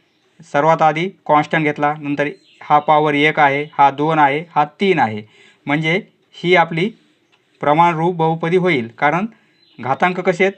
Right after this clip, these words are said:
चढत्या क्रमाने आहेत. एक, एक आहे, येथे दोन आहे, येथे तीन आहे.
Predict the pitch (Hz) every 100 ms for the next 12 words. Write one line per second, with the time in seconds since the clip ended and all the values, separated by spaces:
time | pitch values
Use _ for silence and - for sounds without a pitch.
0 | _ 160 160 185 170 160 143 120 110 107
1 | _ _ _ - - 151 165 - _ 147
2 | 165 165 147 151 151 139 147 147 165 151
3 | 147 151 180 185 190 131 110